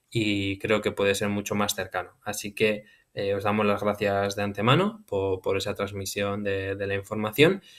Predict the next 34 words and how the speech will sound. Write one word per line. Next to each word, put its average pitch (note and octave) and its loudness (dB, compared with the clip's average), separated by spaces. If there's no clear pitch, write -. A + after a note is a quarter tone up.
y C3 6
cualquier A#2 8
duda, E3+ 8
como G#2+ 4
he - 4
dicho, A2+ 4
podéis G#2 4
escribirme C3+ 4
un A2+ 4
correo G#2 0
electrónico C3 4
a A2 8
deportes C3+ 4
arroba C3 4
jesuitinas G2+ -4
pamplona G2 -6
punto G2+ 0
es G#3 4
y A2+ 8
os A2+ 8
contestaré G2+ -2
lo G2 2
antes G2+ 0
posible A2 0
para A2+ 2
resolver G2+ 0
todas A2 4
aquellas G#2 2
dudas A2 4
o A2 2
sugerencias G#2+ 0
que, F#2 -6
que G2+ -4
tengáis. F#2+ -6